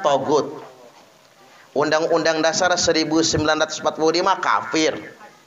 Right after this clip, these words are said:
N K R I negara kafir, pemerintahnya kafir, tidak wajib ditaati. Mereka mendirikan negara sendiri, mendirikan khilafah, dan tidak mau loyal kepada negara kita. Nah, ini contoh ini.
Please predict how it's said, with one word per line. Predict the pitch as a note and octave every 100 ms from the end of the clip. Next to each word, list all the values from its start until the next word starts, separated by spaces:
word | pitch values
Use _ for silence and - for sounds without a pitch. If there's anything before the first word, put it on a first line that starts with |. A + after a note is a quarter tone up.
| _ _ -
N | C#3+ D#3
K | D#3+
R | D#3+ D#3+ E3
I | G3+ G3
negara | E3 C#3 C#3+ C#3 A#2+
kafir, | A2 F#2+ - D#3+ D#3+ - E3
pemerintahnya | E3 D#3+ D#3+ D#3 F3+ F3 F#3+ -
kafir, | C3+ F#2+ - - E3 D3+ A2+
tidak | D3+ E3 D#3+
wajib | D3+ C#3 F3
ditaati. | D#3 D#3 - - G#2+ F#2+ - F3 C3+ - - - - - - - A#2
Mereka | D3 D#3+ G#3 G#3
mendirikan | F#3 D#3+ F3 E3+ E3 D#3+
negara | D3+ B2+ C#3+ C#3
sendiri, | - A#2+ F#2+ A#2+ F3 B2+ - -
mendirikan | C#3+ D3+ E3 - D#3+ D#3
khilafah, | - C3 G2+ E2+ - D#3 E3+ - E3+ - - - -
dan | D3+ D#3+
tidak | E3+ E3+ F3
mau | F3 D#3+ D3+ G3
loyal | G#3 G#3 C4 A#3+ D#3+
kepada | D#3 C#3+ D3
negara | D3 C#3 B2 A#2+ A2
kita. | G#2+ G#2+ G#2+ - - -
Nah, | D#3
ini |
contoh | G3+ G3+ G3 F3
ini. | C3 F2+ - -